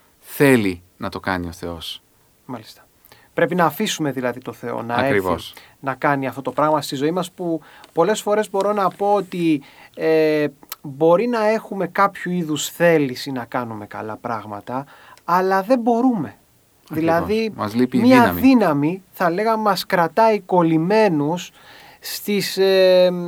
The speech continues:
Speaker 2: στα λάθη μας, στη ροπή, τέλος πάντων, που έχουμε να κάνουμε το κακό. Ε, τι είναι αυτό; Πώς το εξηγείς;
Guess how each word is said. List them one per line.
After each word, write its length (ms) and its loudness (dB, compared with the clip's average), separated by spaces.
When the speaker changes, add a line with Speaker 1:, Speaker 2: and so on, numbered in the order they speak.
Speaker 2:
στα 320 2
λάθη 420 2
μας, 480 -6
στη 380 0
ροπή, 600 4
τέλος 400 2
πάντων, 540 2
που 180 0
έχουμε 400 0
να 160 -2
κάνουμε 760 -4
το 120 -2
κακό. 560 2
Ε, 300 0
τι 100 6
είναι 340 6
αυτό; 440 -8
Πώς 200 -2
το 80 2
εξηγείς; 840 -4